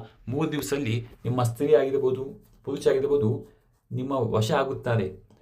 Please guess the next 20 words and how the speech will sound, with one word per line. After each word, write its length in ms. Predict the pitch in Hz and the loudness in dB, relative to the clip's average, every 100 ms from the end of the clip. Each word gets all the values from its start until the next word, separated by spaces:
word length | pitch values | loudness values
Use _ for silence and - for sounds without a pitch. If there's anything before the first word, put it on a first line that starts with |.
| _ | _
ಪ್ರೀತಿಯಲ್ಲಿ 360 | 120 120 123 123 | -4 2 4 6
ಆಗಿರ್ಬೋದು 420 | 123 120 127 139 | 4 4 2 2
ಅಥವಾ 120 | 127 | 0
ಗಂಡ 200 | 110 113 | 2 2
ಹೆಂಡತಿ 240 | 120 117 127 | 2 0 0
ಮಾತು 320 | 113 131 - | 0 -2 -2
ಕೇಳಬೇಕು. 340 | 139 131 123 | 0 4 2
ನಿಮ್ಮ 200 | 120 110 | 2 0
ಸಾಯೋವರೆಗೂ 460 | 107 107 120 117 120 | 0 -2 0 2 2
ನೀವಾಗ 340 | 110 110 117 | 4 4 4
ನೀವೆಲ್ಲ 320 | 117 113 113 131 - - - - | 4 2 2 0 -2 -16 -18 -2
ಅವರಾಗವರೆಗೂ 400 | 110 123 127 127 | 2 4 4 2
ನಿಮ್ಮ 140 | 131 113 | 0 0
ಮಾತು 240 | 131 143 | 0 2
ಕೇಳಬೇಕು. 480 | 143 127 120 110 104 | 4 6 4 2 -4
ನಿಮ್ಮ 180 | 113 117 | -2 0
ಮಾತಿನಂತೆ 400 | 117 120 131 131 | -2 -2 -2 0
ಅವ್ರು 160 | 127 131 | 0 0
ನಡಿಬೇಕು 440 | 147 151 139 123 | -2 2 2 4
ವೀಕ್ಷಕರೇ. 520 | 110 - 95 - - | 2 2 -2 -4 -12